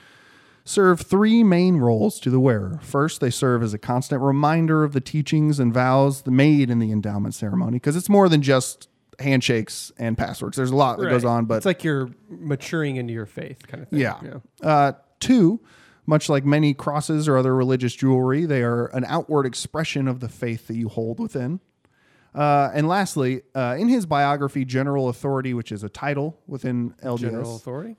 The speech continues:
Speaker 1: Exactly. You get it. Uh, General Authority <laughs> Carlos Asay was quoted, uh, in his biography saying, "The garments strengthen the wearer to resist temptation, fend off evil influences,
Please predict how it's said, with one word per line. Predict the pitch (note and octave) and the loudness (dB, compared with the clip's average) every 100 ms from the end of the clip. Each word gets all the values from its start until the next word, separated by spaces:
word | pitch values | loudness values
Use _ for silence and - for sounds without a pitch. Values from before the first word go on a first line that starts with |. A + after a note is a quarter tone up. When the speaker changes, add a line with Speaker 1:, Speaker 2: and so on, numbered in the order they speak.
| - | -12
Speaker 1:
Exactly. | A#2+ A2 G#2+ E3 C4 - | -8 -6 -6 -10 -12 -8
You | C3+ | -6
get | B2 C3+ | -4 -4
it. | F#3 - _ _ _ - | -6 -12 _ _ _ -6
Uh, | D3+ C#3+ C3+ B2+ - | 0 2 2 0 -4
General | C#3+ F#3 G3 F3+ | -2 0 2 2
Authority | C#3 - F3 D#3+ C#3+ C#3 C3 - - _ _ | 0 0 -2 0 -2 -2 -4 -10 -18 _ _
<laughs> | _ _ - | _ _ -10
Carlos | - D#3+ D#3+ C#3+ B2+ | -2 0 2 2 -2
Asay | A#2+ - E3 C3+ A#2 B2 _ _ _ _ | -10 -8 -6 -4 -6 -8 _ _ _ _
was | B2+ - | -10 -10
quoted, | - A3 F3 B2 C3 C#3+ _ A#2+ | -4 -2 0 0 -4 -10 _ -6
uh, | A#2+ | -4
in | C3 | 0
his | D3+ C3+ | 0 0
biography | C3+ C#3 C#3+ A#2+ A#2+ A#2+ A#2 - | -2 0 0 -2 -6 -8 -8 -10
saying, | - C#3 C3 | -6 -2 -2
"The | B2 | -2
garments | C#3 D3+ D3+ C#3+ | -2 -2 -2 -2
strengthen | - - F3+ G#3+ - G#3 | -6 -6 -4 -4 -4 -2
the | F#3 | 0
wearer | E3 D#3+ D#3+ D#3 | 0 0 -2 -4
to | D3+ | -4
resist | C3+ A#2+ B2 - - | -4 -4 -8 -10 -8
temptation, | G#3+ G#3 E3 G3 - C4 B3 _ _ _ | -8 -6 -6 -6 -6 -8 -10 _ _ _
fend | _ F3+ G3+ F3+ | _ -2 -2 0
off | E3 D#3+ | -2 -4
evil | - D#3+ D#3+ F3+ D3+ | -6 -6 -4 -4 -2
influences, | D3 - B2+ A2+ G2 A2+ C#3 | -4 -4 -4 -4 -6 -8 -10